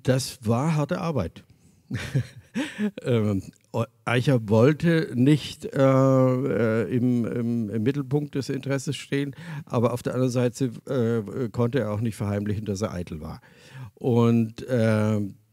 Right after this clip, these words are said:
dadurch, äh, w-, war schon eine der Möglichkeiten gegeben. Ich hab dann aber das Glück gehabt, dass ich, äh, weiterhin, äh, Film...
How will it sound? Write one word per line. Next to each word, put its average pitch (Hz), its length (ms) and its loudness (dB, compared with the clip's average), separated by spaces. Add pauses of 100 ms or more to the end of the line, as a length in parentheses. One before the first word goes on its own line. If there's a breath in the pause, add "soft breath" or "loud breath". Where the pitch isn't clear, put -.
dadurch, 113 680 4 (160)
äh, 104 240 -2
w-, 113 160 0
war 110 300 -2
schon 113 240 -4
eine 110 300 0
der 101 100 0
Möglichkeiten 101 680 -2
gegeben. 120 380 -4 (420 loud breath)
Ich 120 280 -2
hab 123 320 0
dann 127 260 4
aber 117 340 2
das 110 500 -4
Glück 143 200 -2
gehabt, 135 420 0
dass 117 240 0
ich, 113 580 -4
äh, 104 420 -2 (480 loud breath)
weiterhin, 120 1080 0
äh, 104 640 -4
Film... 135 640 2